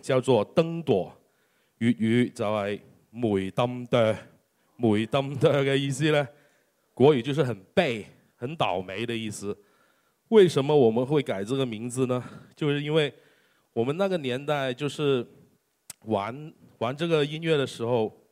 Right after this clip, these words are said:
經歷了很多不好的東西。就可能我們差不多做好了一個專輯，但是我們的硬盤壞了，什麼歌都沒有了，然後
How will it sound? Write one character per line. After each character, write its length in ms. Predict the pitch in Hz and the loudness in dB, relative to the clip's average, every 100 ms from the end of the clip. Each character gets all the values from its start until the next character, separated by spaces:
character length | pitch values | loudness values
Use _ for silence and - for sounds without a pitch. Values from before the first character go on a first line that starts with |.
| _ _ - | _ _ -12
經 220 | 170 170 | -8 -6
歷 140 | 165 | -4
了 100 | 139 | -4
很 240 | 113 95 92 | -4 -12 -2
多 240 | 127 127 | 2 2
不 240 | 127 - | 2 -2
好 320 | 139 101 82 87 | 0 -2 -8 -8
的 160 | 101 | -8
東 220 | 110 117 | -10 -10
西。 280 | 113 110 110 - _ _ _ _ | -14 -12 -12 -12 _ _ _ _
就 140 | 151 | -8
可 200 | 135 113 104 | -4 -4 -2
能 260 | 107 127 | -4 -2
我 140 | 131 104 | -2 0
們 260 | 107 123 | -2 -6
差 220 | - 143 | -4 -2
不 100 | 139 | 2
多 100 | 131 | 4
做 320 | 143 - 160 127 | 4 4 2 2
好 220 | 101 90 | -2 -6
了 160 | 95 | -6
一 80 | 104 | -6
個 80 | 120 | -6
專 340 | - 135 135 135 | 0 0 0 -6
輯， 280 | 98 202 104 _ _ _ | -12 -12 -14 _ _ _
但 160 | 147 | -12
是 220 | 139 147 127 | -6 -2 -2
我 160 | 104 | -2
們 100 | 98 | -6
的 60 | 131 | -8
硬 260 | 147 151 | -8 -10
盤 220 | 127 92 104 | -10 -12 -12
壞 320 | - 170 113 | 0 0 0
了， 160 | 90 - _ | -6 -14 _
什 140 | - 110 | -14 -8
麼 120 | 123 | -6
歌 240 | 135 151 | 2 4
都 80 | 156 | 4
沒 180 | 151 113 | 2 -2
有 160 | 113 87 | -2 -4
了， 160 | 82 _ _ _ _ _ _ | -6 _ _ _ _ _ _
然 100 | 117 | -2
後 380 | 147 139 113 | 2 2 0